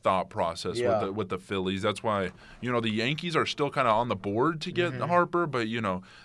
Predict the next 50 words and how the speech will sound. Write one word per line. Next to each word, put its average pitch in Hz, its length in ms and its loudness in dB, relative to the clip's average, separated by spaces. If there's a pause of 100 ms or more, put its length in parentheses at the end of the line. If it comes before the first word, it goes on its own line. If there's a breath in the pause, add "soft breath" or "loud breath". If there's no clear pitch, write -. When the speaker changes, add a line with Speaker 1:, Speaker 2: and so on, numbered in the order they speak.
(100)
Speaker 1:
that 107 140 0
they're 120 160 4
more 113 280 0
of 98 120 -2
a, 95 320 0
you 95 140 -2
know, 85 140 -4
"We 101 160 -2
have, 107 260 0 (240)
you 117 200 -6
know, 98 200 -2
enough 123 340 -4
people 120 300 -6
now. 101 460 0
They 98 140 0
just 95 180 -6
need 95 180 -4
Harper 95 300 0
to 85 80 -4
carry 92 380 0
'em 87 120 -4
over 85 240 -8
the, 80 340 -4
the 82 280 -4
Speaker 2:
I'm 170 140 2
Speaker 1:
edge." 190 60 -4
Speaker 2:
surprised. 151 480 2
I, 127 200 2
I - 240 2
really 147 400 -4
thought 131 380 0
that 113 100 -14
the 117 100 -6
Yankees 113 380 -8
were 113 100 -4
gonna 110 140 -6
get 110 120 -4
'em 104 120 -6
both. 101 340 -2
Like, 104 200 -4
and 117 120 -6
then 113 100 -6
have 85 240 0
Speaker 1:
Yeah. - 100 0
Speaker 2:
that 82 100 -4
Judge, 123 420 0
Harper, 123 520 -2
Machado, 120 840 0
Speaker 1:
Yeah. 92 220 -2
Speaker 2:
uh, 113 680 0